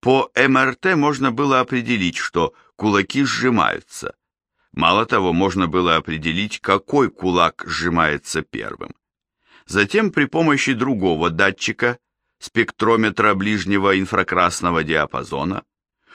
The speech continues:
учёные смогли убедиться в том, что активность той области мозга, где происходит планирование движений – тоже повысилась. Таким образом, наше сновидение не кино,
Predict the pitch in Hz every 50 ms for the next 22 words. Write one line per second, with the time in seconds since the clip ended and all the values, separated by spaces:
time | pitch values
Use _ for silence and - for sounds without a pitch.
0 | - - - - 92 - 170 202 220 208 196 180 - - 131 131 123 127 147 151
1 | 139 131 117 127 123 123 143 143 - - 113 104 95 _ - 160 170 151 131 -
2 | _ _ _ _ _ _ - - - - 127 127 127 123 - - - 160 165 160
3 | 139 123 113 107 101 - - _ - - - - - 123 123 113 - - 113 117
4 | 104 98 104 104 101 - - 98 98 107 117 120 107 82 76 87 87 80 73 80
5 | 82 98 92 - 95 95 92 92 - - 101 104 90 90 85 - - 85 87 90
6 | 92 92 95 87 85 82 82 82 80 80 76 76 73 73 73 73 76 73 85 87
7 | 92 101 110 123 127 127 _ _ _ _ _ _ _ _ _ _ _ _ - 90
8 | 90 87 80 92 101 92 - 127 135 127 113 95 76 - - 50 50 - - -
9 | _ _ _ _ _ _ _ _ _ _ _ _ _ _ _ _ _ _ _ -
10 | 92 95 - 143 151 151 165 175 156 151 143 139 123 135 123 117 107 _ _ _
11 | _ _ - 80 104 120 135 - 135 120 110 117 117 113 107 110 107 95 113 139
12 | 147 139 139 135 131 127 123 120 113 110 110 117 131 139 139 135 - - - 156
13 | 160 160 135 107 104 123 151 135 -